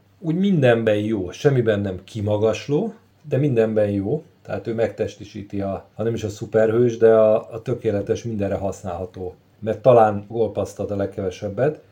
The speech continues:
de leszhet három lepattanó, dob hatvan százalék körül, a három pontos dobó, dobásban nem jó, de amúgy mezőnybe tök megbízhatóan dob,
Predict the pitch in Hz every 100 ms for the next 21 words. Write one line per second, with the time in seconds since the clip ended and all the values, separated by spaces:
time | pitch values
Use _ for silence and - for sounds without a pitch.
0 | 127 147 147 147 - - 120 - 101 101
1 | 92 92 143 165 - 135 - 131 131 131
2 | 127 120 107 - 110 - 92 92 127 113
3 | 110 110 107 101 113 107 107 107 107 104
4 | 107 101 101 95 95 - 104 - - -
5 | - - - 110 98 98 95 - 107 98
6 | 92 92 90 92 101 120 147 175 170 _
7 | _ 107 98 - _ 120 110 107 101 -
8 | _ - 151 123 131 120 110 104 - -
9 | 110 120 113 113 - 104 107 101 98 92
10 | 92